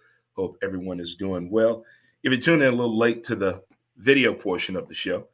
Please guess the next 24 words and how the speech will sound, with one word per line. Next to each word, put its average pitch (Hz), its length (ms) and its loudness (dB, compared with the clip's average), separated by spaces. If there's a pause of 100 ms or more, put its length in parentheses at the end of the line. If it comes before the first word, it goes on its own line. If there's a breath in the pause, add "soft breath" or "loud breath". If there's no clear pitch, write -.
(840)
recruiting 147 600 2
versus 117 500 -6
the 104 100 -10
transfer 107 680 -4
portal 76 460 -14 (340)
is 95 220 -14
what 98 160 -4
I'm 104 260 -4
basing 98 340 -6
my 101 200 -6
whole 104 200 -6
synopsis 98 600 -8
on 92 80 -8
the 90 60 -12
national 92 400 -8
championship. - 680 -12 (680)
Just 104 180 -6
looking 131 300 -4
at 123 160 -2
that 113 200 0
game, 95 360 -8 (840)
sixty-five 123 680 -2
to 117 60 -2
seven, 92 420 -6